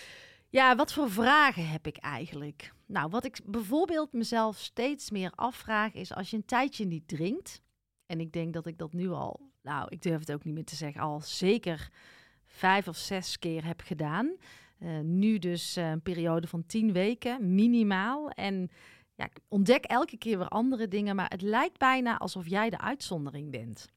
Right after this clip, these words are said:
Alsof jij je moet verantwoorden als je niet drinkt. En dan denk ik: is dat dan normaal? Dat wij als mensen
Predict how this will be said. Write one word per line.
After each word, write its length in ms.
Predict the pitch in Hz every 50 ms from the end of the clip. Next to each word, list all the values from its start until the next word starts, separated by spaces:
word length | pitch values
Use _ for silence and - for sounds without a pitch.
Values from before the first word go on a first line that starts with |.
| _ _ _ _ _ _ _ _ _ _
Alsof 340 | - 202 170 180 190 175 156
jij 300 | 170 185 214 277 330 339
je 80 | 330
moet 200 | 294 247 233 -
verantwoorden 840 | - - 165 165 208 262 311 - - 269 247 226 226 220 226 247 349 - - - - - - _ _ _ _ _ _ _ _ _ -
als 260 | 214 226 220 - -
je 80 | 202
niet 440 | 190 95 202 233 269 277 - - - - _ _ _ _
drinkt. 640 | _ - 165 208 247 208 131 - - - - - - _ _ _ _ _ _ _ _ _ _ _ _ _ _ _ _ _
En 120 | - 190
dan 100 | 208 214
denk 200 | 208 220 220 202
ik: 160 | 196 180 - -
is 180 | - 208 - -
dat 200 | 170 151 - -
dan 140 | 170 151
normaal? 720 | 147 147 147 151 151 151 160 151 143 139 185 262 330 427 453 453 _ _ _ _ _ _ _ _ _ _ _ _ _ _
Dat 300 | - 170 220 233 226 -
wij 440 | 175 160 185 208 233 277 339 320 285 -
als 240 | - 156 156 -
mensen 600 | 165 151 180 233 302 370 - - - 359 403 480